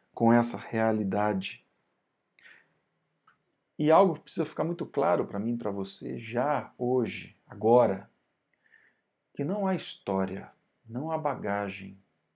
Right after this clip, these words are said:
não há um peso tão grande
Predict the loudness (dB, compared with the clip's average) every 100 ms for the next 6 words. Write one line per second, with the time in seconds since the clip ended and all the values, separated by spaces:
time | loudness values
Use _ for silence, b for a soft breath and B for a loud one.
0 | _ _ _ _ b b b -2 2 4
1 | 4 4 2 -2 -10 -16 -10 0 0 0
2 | -2 -8 -8 -6 -6 -6 -4 -4 -8